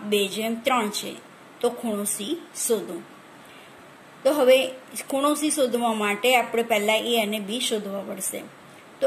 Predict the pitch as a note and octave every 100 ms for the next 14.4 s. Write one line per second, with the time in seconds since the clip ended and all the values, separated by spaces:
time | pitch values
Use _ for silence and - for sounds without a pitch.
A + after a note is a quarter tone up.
0 | C#4+ D4 B3+ G#3+ A3 C#4+ - - D4 D4
1 | D#4 D#4 D4 C#4+ C#4+ - C4+ C#4 C4 B3+
2 | B3+ C#4 - - - - A3+ G#3+ G#3 A3
3 | G#3+ A3+ A3+ D4 F4+ - - - - -
4 | - B3 - D4 D4 D4+ D#4+ B3 F#3+ -
5 | - A3+ B3 - - - A#3+ A#3 G#3+ F#3+
6 | F3+ - - - - - - - - -
7 | A#3+ A#3 A#3 A#3 - A3 A#3 C4 - -
8 | - A3+ A3 G#3 G3+ F#3 F#3 B3+ E4+ -
9 | - - - - - D#4+ D#4+ D4+ C#4+ A#3
10 | A#3 G3 F3 E3+ F3+ - - - - -
11 | - G3 G3+ G3+ G3+ A#3 A3+ A#3+ B3 B3+
12 | C4 C4+ B3 C4+ C#4 E4 - - G3+ A3+
13 | A3 C4+ C#4 - D#4 D4+ D4 D4 A3 A#3
14 | G3 F3 E3 F3+